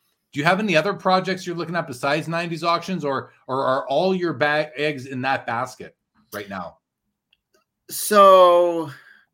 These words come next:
Speaker 2: this is, the other one's more of, like, a passion hobby. I didn't tell you about this. This is kind of spring this on you. So I, um, wanted to write a book about a baseball player,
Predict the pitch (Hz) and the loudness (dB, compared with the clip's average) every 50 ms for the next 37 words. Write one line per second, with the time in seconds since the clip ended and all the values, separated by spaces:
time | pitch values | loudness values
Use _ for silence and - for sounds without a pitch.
0 | _ _ _ _ _ _ _ _ _ _ _ 151 180 196 - 214 180 165 165 - | _ _ _ _ _ _ _ _ _ _ _ -6 -4 -4 -4 -6 -6 -6 -2 2
1 | 175 190 226 240 220 196 175 170 175 170 165 165 156 143 131 135 - 147 143 143 | 4 4 4 4 2 2 0 2 2 2 2 2 0 -4 -6 -6 -6 -6 -4 -4
2 | 143 - - 127 113 - - - 131 139 147 160 180 185 185 185 190 _ _ _ | -4 -6 -10 -12 -12 -10 -6 -2 0 0 0 -2 -4 -10 -12 -16 -20 _ _ _
3 | _ _ - 143 151 147 139 147 139 131 113 117 101 - 107 - - 120 110 - | _ _ -6 -6 -6 -4 -4 -4 -6 -4 -6 -8 -12 -14 -14 -14 -14 -14 -14 -12
4 | 123 110 107 101 101 _ _ _ _ _ _ _ _ _ _ - _ - 120 117 | -12 -14 -14 -16 -18 _ _ _ _ _ _ _ _ _ _ -20 _ -14 -12 -12
5 | 110 107 - 104 104 101 101 - _ _ _ - _ _ _ - 180 170 165 151 | -12 -14 -16 -16 -16 -16 -18 -20 _ _ _ -20 _ _ _ -4 -2 -2 -2 -2
6 | - - 156 160 170 175 180 185 185 190 180 180 - - 143 151 147 143 143 139 | -2 0 2 2 4 4 2 2 0 0 -2 -4 -4 -4 -2 -2 0 0 -2 -4
7 | 135 131 127 127 123 127 _ _ _ _ _ _ _ _ _ _ _ _ _ _ | -6 -8 -10 -10 -12 -14 _ _ _ _ _ _ _ _ _ _ _ _ _ _
8 | _ _ _ _ _ _ _ _ _ _ _ _ 131 123 139 143 151 143 - 147 | _ _ _ _ _ _ _ _ _ _ _ _ -8 -6 -4 -4 -4 -6 -6 -6
9 | 143 131 127 117 135 143 143 - _ - - 123 123 113 117 120 135 135 - 170 | -6 -6 -4 -4 -4 -6 -6 -8 _ -14 -10 -8 -8 -8 -8 -10 -10 -10 -10 -12
10 | 170 - 196 185 185 185 196 190 | -10 -8 -6 -6 -6 -6 -8 -12